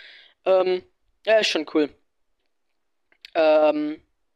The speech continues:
ja, ich find den Skin gar nicht mal so heftig. Ähm, aber ja. Okay, auf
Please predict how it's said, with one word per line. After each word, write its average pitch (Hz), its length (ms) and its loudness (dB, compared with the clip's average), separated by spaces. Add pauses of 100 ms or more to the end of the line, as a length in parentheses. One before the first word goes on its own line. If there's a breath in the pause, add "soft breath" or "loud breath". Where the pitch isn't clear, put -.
(320)
ja, 160 180 0
ich - 140 -8
find 254 140 -4
den 190 80 -4
Skin 240 320 -8
gar 220 100 0
nicht 190 140 -10
mal 147 120 -8
so 160 1000 -6
heftig. - 960 -8 (760 soft breath)
Ähm, 143 600 -4 (480)
aber 143 440 -2
ja. 135 200 -10 (580 soft breath)
Okay, 165 480 -2
auf 170 320 -2